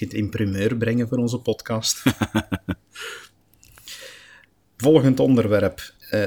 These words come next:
Speaker 1: toch ook weer zo eentje waarvan dat je ziet van, eh, hoe sterk onze, onze kerk, eh, durft, eh, na te denken over iets. Family Search.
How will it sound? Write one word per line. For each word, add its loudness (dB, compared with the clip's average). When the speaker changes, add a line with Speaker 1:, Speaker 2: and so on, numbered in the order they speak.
Speaker 1:
toch 0
ook 2
weer 4
zo 0
eentje 2
waarvan 2
dat 2
je -2
ziet -2
van, 0
eh, -2
hoe -2
sterk 0
onze, -2
onze -4
kerk, -4
eh, -4
durft, -6
eh, -2
na -2
te -6
denken -2
over -4
iets. -4
Family 0
Search. -6